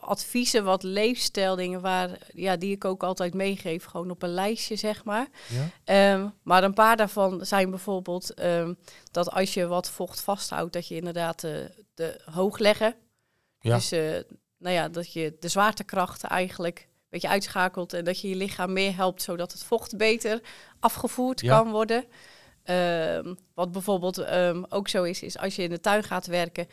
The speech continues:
Speaker 1: dat je dan bijvoorbeeld handschoenen aandoet. Want als je een wondje krijgt in je arm of een infectie, kan het dus heel vlug wondroos worden.
Speaker 2: Ja.
Speaker 1: Wat weer, nou ja.
Speaker 2: Weer die vocht op, die udemen bevordert.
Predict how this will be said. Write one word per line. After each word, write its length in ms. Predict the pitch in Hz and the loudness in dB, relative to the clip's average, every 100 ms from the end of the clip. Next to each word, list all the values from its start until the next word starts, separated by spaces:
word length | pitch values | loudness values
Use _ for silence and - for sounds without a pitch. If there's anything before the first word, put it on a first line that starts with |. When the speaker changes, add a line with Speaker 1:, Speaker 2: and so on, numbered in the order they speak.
| - - | -18 -6
Speaker 1:
dat 140 | 175 | -4
je 80 | 190 | -2
dan 160 | 160 165 | -4 -4
bijvoorbeeld 420 | 170 185 180 190 | -8 -10 -8 -2
handschoenen 600 | 175 220 233 - 240 220 | 0 0 0 -4 -4 0
aandoet. 520 | - 202 208 214 226 - - - - | 2 2 2 -4 -6 -14 -20 -20 -8
Want 160 | 180 170 | -4 0
als 220 | 185 - | 0 0
je 280 | 180 170 175 - | 0 0 -2 -8
een 140 | 185 | -4
wondje 380 | 170 214 226 214 | 0 2 0 -4
krijgt 400 | - 185 190 - | -4 -2 -2 -4
in 100 | 180 | -6
je 120 | 175 | -4
arm 380 | - 175 170 170 | -2 -2 -2 -4
of 180 | - 180 | -8 -8
een 100 | 175 | -8
infectie, 440 | 170 196 - 170 | -6 -8 -10 -12
kan 200 | - 175 | -8 -6
het 100 | 175 | -6
dus 140 | 170 - | -8 -6
heel 160 | 175 | -6
vlug 300 | 175 156 165 | -6 -8 -6
wondroos 560 | 214 247 247 202 202 208 | -2 -2 0 0 -2 -2
worden. 380 | 196 202 196 240 - - 104 | -6 -4 -4 -4 -8 -14 -8
Speaker 2:
Ja. 200 | 104 104 107 | -6 -6 0
Speaker 1:
Wat 260 | 196 113 | 0 0
weer, 360 | 190 185 180 180 - _ _ _ - | -6 -2 -2 -4 -8 _ _ _ -6
nou 160 | 185 | 0
ja. 240 | 185 151 170 _ | 2 0 -4 _
Speaker 2:
Weer 100 | 117 | -6
die 120 | 95 90 | -6 -2
vocht 280 | 101 - | -2 -2
op, 260 | - - - 120 | -4 -8 -10 -6
die 200 | 117 98 | -2 0
udemen 460 | 101 104 90 85 | 0 0 0 -2
bevordert. 580 | 80 - 101 110 117 | -4 -6 -4 -2 -6